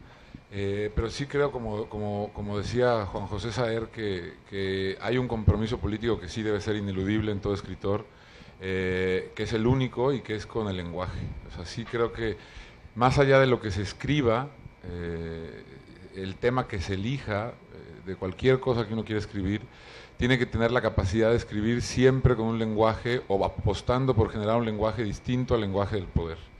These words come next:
Sí tiene que haber una lucha por escri-, por, por con-, por concebir en cada obra de ficción o de no ficción, eh, hablar, eh, distinto al discurso hegemónico, y ese sí es un compromiso que no se debe eludir. Eh, ¿y por qué lo digo? Porque creo que,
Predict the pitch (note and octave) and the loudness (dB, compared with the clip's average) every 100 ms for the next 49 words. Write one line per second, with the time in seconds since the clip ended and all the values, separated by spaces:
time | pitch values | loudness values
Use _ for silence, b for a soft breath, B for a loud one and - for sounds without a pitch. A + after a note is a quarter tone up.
0 | B B B - - C3+ C#3 C3+ A#2+ A#2 | B B B -10 -6 -4 -2 -2 0 2
1 | B2 A#2+ A2+ A#2+ - A#2 F#2+ F#2 - G2+ | 2 0 -2 -2 -2 -2 -2 -4 -6 -4
2 | - G2 G2+ G2 F#2+ - G2+ - G2 G2+ | 2 2 2 2 0 -2 -4 0 0 0
3 | G2+ A2 A2+ B2 A#2 B2 B2+ A#2 B2+ A#2 | 2 4 4 4 0 0 4 8 8 8
4 | G#2 A#2+ G2+ F#2 F#2+ - B2+ C3 A2+ G2 | 4 -4 -8 -10 -10 0 2 2 0 -2
5 | G2+ F#2+ - A2 G#2+ A2 B B B B | -4 -6 -6 -4 -4 -6 B B B B
6 | - G2 G2 G2 G2+ G2+ G#2 A#2 B2 C3 | 0 4 6 4 2 2 4 6 6 4
7 | C3 - F#2+ F2+ G2 G2 - B2+ B2+ B2+ | 0 -6 -6 -4 -4 -4 0 0 4 4
8 | A2+ F#2+ - - G#2 G2+ G2 G2+ G#2 G#2 | 4 2 -4 -4 0 0 0 0 0 -2
9 | A2 A#2 B B B B A2 A#2 C3+ A#2+ | -2 -4 B B B B 0 2 2 0
10 | A#2+ A#2+ A#2 A2 A2 A2 G#2+ G#2 G2+ G#2+ | 0 0 4 4 4 2 2 0 0 2
11 | G#2 G2+ G2 F#2 F#2+ F#2+ - - B B | 4 2 6 6 6 2 -4 -10 B B
12 | B F#2 F#2+ G2+ A2 A2+ G#2+ A2 C3+ C#3 | B -4 0 0 -2 2 2 4 2 4
13 | C#3+ B2 G#2 G2+ B2+ C3 C#3 C3+ | 4 2 0 0 0 2 0 -2